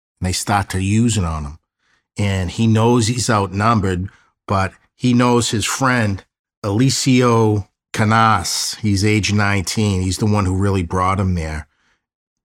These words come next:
He knows his friend's there, and he's gonna help him. Instead of helping him, this Canas guy stabs him, pushes him over with his foot, and kicks him in the head. And they continue to stab him. They continue to stab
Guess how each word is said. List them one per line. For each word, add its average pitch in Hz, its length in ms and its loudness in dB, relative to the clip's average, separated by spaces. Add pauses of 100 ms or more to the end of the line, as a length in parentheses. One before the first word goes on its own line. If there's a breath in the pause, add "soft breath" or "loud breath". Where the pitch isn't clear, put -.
(120)
He - 220 -2
knows 117 260 4
his 107 120 -2
friend's 123 400 0
there, 95 180 0
and 90 80 -2
he's 87 160 -2
gonna 98 220 -2
help 98 280 -2
him. 71 220 -10 (160)
Instead 107 440 -2
of 92 100 -2
helping 107 480 -2
him, 82 240 -4 (420 soft breath)
this - 180 -6
Canas 107 680 -2
guy 85 500 -6 (460)
stabs 110 600 0
him, 85 300 -10 (400)
pushes 117 420 0
him 110 140 4
over 104 300 0
with 98 180 0
his 92 160 -2
foot, 107 440 -2
and 90 180 -16
kicks - 360 -4
him 98 80 -2
in 90 100 -2
the 82 80 -4
head. 82 420 -4 (380)
And 95 60 -4
they 90 80 -4
continue 113 640 -2
to 90 80 -2
stab 90 560 -6
him. 73 180 -14 (380 soft breath)
They 95 120 -6
continue 127 640 0
to 113 80 0
stab 113 760 0